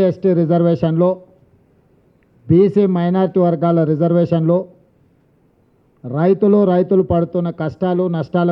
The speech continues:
గురించి మూడు అంశాల మీద కీలకమైన చర్చ జరిగింది. అదేవిధంగా రాష్ట్రంలో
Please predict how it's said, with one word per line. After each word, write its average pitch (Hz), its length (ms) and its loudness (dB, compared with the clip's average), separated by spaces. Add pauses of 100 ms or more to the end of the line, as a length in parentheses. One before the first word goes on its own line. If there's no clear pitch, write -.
గురించి 165 340 -2 (760)
మూడు 170 280 0
అంశాల 196 380 0
మీద 190 240 0 (640)
కీలకమైన 180 480 0 (100)
చర్చ 160 200 -2 (140)
జరిగింది. 165 380 -2 (3750)
అదేవిధంగా 190 680 2 (480)
రాష్ట్రంలో 196 580 -2